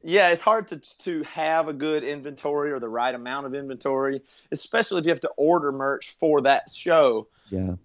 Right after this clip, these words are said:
Speaker 1: Like, whatever you don't sell, you're left stuck with. So that re-, that can be really bad too. So a lot of times we do festivals, we don't even take merch or something. You gotta fly
Speaker 2: Mm-hmm.
Speaker 1: with it, and who knows? I mean, if we have stuff, merch laying around, or we're in the middle of a tour, or have some good inventory that we can bring,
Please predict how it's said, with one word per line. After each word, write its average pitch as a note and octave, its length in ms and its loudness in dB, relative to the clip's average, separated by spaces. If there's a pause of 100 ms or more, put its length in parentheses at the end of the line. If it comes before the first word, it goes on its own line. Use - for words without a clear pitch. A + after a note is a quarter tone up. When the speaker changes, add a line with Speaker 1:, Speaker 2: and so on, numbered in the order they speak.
(140)
Speaker 1:
Like, C#3+ 200 4
whatever D#3 240 2
you D3 60 -4
don't D3+ 180 -4
sell, D3+ 260 -2
you're C3 160 -4
left C3+ 240 -2
stuck E3+ 340 0
with. G#2 280 -10
So B2 140 -8
that B2+ 200 0
re-, C#3+ 120 -4 (240)
that D3+ 200 2
can D#3 100 -10
be B2 140 -2
really A#2+ 320 -4
bad A2+ 300 0
too. D#3 160 0
So C3 180 2
a - 20 6
lot D3+ 120 6
of A3 60 -2
times C#3+ 180 -4
we D3 80 -2
do C3 100 -4
festivals, B2 400 -4
we C3 60 -6
don't A#2+ 80 -8
even G#2+ 100 -20
take - 260 -8
merch - 380 -14 (100)
or G2+ 120 -8
something. G2 340 -8
You A2+ 100 -6
gotta B2 200 4
fly B2 240 8
Speaker 2:
Mm-hmm. A#2+ 100 4
Speaker 1:
with A#2+ 140 -2
it, A#2+ 180 -2
and A2 140 -16 (380)
who D#3 160 0
knows? A#2+ 340 -4
I - 20 -6
mean, C3 120 -4
if A#2+ 40 -6
we E3 120 4
have E3 160 4
stuff, - 260 0
merch D3 300 -2
laying C3+ 260 2
around, C#3+ 460 -4
or A#2+ 80 -2
we're B2+ 100 -2
in B2+ 80 -6
the A#2+ 80 -10
middle C3 240 0
of A#2+ 60 -4
a A#2 40 -6
tour, A#2+ 440 -2
or A2+ 60 -6
have A#2+ 180 -2
some A#2 180 -14
good A#2+ 160 -4
inventory A#2+ 680 0
that G#2 60 0
we A#2 120 -2
can C#3 320 -6
bring, A2+ 400 -8